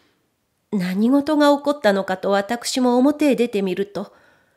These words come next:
横丁の中ほどにあるイチョウの周りに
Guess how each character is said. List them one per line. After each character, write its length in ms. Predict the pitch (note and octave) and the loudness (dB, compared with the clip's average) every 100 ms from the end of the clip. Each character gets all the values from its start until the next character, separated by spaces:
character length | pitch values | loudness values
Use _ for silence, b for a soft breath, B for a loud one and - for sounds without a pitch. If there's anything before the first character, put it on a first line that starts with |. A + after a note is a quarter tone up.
| b b - | b b -2
横 320 | A#3+ B3 D4+ | 0 2 -2
丁 240 | D4+ D#4 | 0 2
の 140 | C#4+ C#4 | 4 4
中 260 | C4 D4 | 2 -2
ほ 140 | C#4+ C#4+ | 0 2
ど 120 | C4+ | 2
に 140 | C4 | 2
あ 140 | C4 G#3+ | 0 -2
る 160 | E3+ B B B B | -6 B B B B
イ 140 | B3+ | -4
チ 140 | B3+ D#4 | 0 2
ョ 60 | |
ウ 60 | D#4 | 4
の 100 | D4+ | 4
周 320 | D4 C#4+ C#4 | 4 2 0
り 60 | C4 | 0
に 260 | C4 C4 | -2 -4